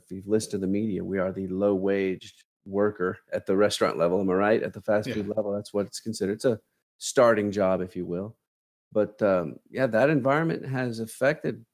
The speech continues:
Speaker 1: things. You know, we, you know, when you have to consider, you know, who works thirty hours and, and who works forty.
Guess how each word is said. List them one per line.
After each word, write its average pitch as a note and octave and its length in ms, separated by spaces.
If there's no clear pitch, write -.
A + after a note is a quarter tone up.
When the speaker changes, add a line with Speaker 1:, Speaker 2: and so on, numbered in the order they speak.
Speaker 1:
things. F2 420
You G2+ 140
know, A2 100
we, A#2 260
you G2+ 80
know, G#2 80
when G#2 160
you G#2+ 140
have A2 140
to G2+ 180
consider, A2+ 680
you F#2+ 120
know, F2 160
who A2 100
works G2+ 280
thirty F#2 340
hours F2+ 420
and, F#2+ 140
and F2+ 100
who G2+ 120
works F#2 260
forty. G2 460